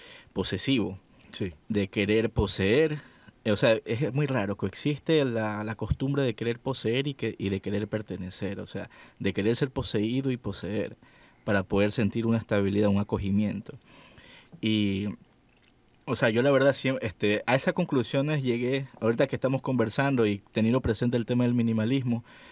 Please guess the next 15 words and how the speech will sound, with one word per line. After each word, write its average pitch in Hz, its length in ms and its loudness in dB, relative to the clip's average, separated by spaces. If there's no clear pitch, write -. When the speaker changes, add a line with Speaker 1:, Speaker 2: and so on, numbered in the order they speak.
Speaker 1:
eh, 107 300 4
o 131 120 -2
sea, 135 180 2
por 110 160 4
ese 117 180 2
lado, 147 440 4
como 123 220 4
que 123 100 0
te 120 100 2
avienta 151 320 2
una 175 220 2
realidad 131 460 4
que 120 200 -2
tal 107 200 -2
vez, 139 440 0